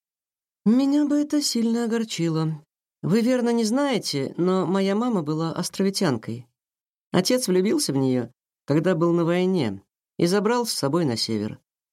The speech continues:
И хотя мама очень любила папу,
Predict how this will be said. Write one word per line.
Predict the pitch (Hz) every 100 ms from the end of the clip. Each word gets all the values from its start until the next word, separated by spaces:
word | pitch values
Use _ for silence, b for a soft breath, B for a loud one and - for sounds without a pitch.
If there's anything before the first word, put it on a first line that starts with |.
| _ _ _ -
И | 139
хотя | 190 190 220
мама | 226 226 220
очень | - 220 214 196
любила | 196 226 220
папу, | 180 131 117 113